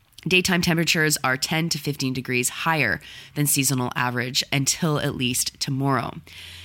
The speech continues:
And of course, it's important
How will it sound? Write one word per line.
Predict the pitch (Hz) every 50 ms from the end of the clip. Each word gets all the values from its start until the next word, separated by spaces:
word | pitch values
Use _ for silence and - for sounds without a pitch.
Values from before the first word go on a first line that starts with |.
| - -
And | - - 147 147 151 160
of | - 143 147 -
course, | - - 196 180 156 151 185 214 - - - - _ _ - - _ - _ _ _ _
it's | 165 151 -
important | 175 175 - 208 175 165 165 165